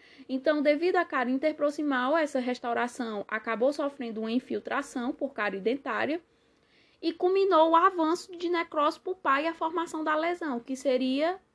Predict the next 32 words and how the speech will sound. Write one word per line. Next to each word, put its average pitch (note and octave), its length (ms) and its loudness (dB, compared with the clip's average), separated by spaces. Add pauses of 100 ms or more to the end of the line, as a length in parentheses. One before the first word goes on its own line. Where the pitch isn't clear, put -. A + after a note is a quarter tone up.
um C4+ 100 -4
abscesso C4 500 -2
periapical, D4 720 -2
a G#3+ 60 0
lesão. A#3 460 2 (640)
Então, D4+ 340 0
no F#4+ 120 2
caso, D#4+ 480 4
quando D#4 320 -2
fala A#3+ 400 2
que C4 260 -4
ele C#4 240 6
tem A#3+ 260 -6
uma A3+ 140 -4
lesão B3+ 380 2
sugestiva D#4+ 600 0
de A#3+ 140 -2
necrose B3 440 -2
pulpar A#3+ 380 -4
no A#3+ 140 -2
dente C#4 300 -2
quarenta D4 380 -2
e G#3+ 60 -2
seis, C4 460 2 (580)
a C4 140 6
gente D4 220 4
subentendeu D#4 800 4
que D#4 160 -8
o D#4 60 -6
paciente D4+ 540 -2
poderia C#4+ 440 2
estar C4+ 440 -2